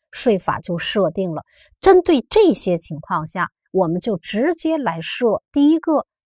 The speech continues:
代扣。代扣两个字什么意思？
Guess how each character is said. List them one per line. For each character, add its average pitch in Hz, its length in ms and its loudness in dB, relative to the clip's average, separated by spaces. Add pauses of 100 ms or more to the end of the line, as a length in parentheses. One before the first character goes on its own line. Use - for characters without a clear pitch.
(100)
代 220 400 2
扣。 - 400 0 (2250)
代 392 260 6
扣 202 320 0
两 165 200 -2
个 170 140 -8
字 185 260 -10
什 - 180 -12
么 143 100 -10
意 165 220 -4
思？ 147 200 -10